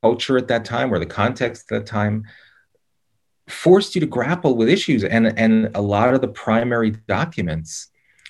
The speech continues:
bring that out. And I think the more that young people understand that, we're, you know, you, we, we live in the present, and you, you, when you look at history, you have to take into account context and chronology.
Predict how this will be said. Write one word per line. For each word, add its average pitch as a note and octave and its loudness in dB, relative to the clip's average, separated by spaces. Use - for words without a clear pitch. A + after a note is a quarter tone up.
bring C3 0
that A#2 0
out. A2 0
And G#2 -4
I A2 2
think F3 -2
the C#3 -6
more B2+ 2
that A2 0
young G#2+ 2
people G#2+ -6
understand F#2+ -2
that, D2 -6
we're, A2 -4
you A#2+ -2
know, G2 2
you, A2 -6
we, A#2 0
we C#3+ 4
live C#3 6
in A#2 -2
the G#2 2
present, G2 0
and F2+ -2
you, F#2+ -6
you, F#2 -6
when G2 -2
you G2 -4
look B2 2
at - 2
history, - -2
you F2+ -2
have - -10
to A#2+ -6
take G#2+ -6
into G2 -4
account F2 -6
context G#2+ -2
and D#2+ -4
chronology. E2 -2